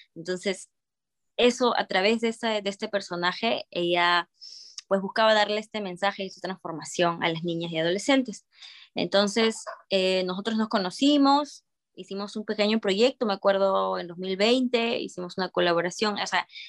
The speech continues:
ellas bailaron, invitaron a muchas bailarinas para, para que bailaran, bailan en aquella época,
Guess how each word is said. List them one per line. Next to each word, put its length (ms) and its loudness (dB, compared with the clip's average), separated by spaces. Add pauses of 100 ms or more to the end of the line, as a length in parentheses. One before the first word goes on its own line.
ellas 220 4
bailaron, 640 2
invitaron 460 -6
a 80 -10
muchas 320 -8
bailarinas 600 -4
para, 460 -4 (100)
para 220 -8
que 200 -8
bailaran, 560 0
bailan 480 2
en 60 -12
aquella 380 -4
época, 500 -6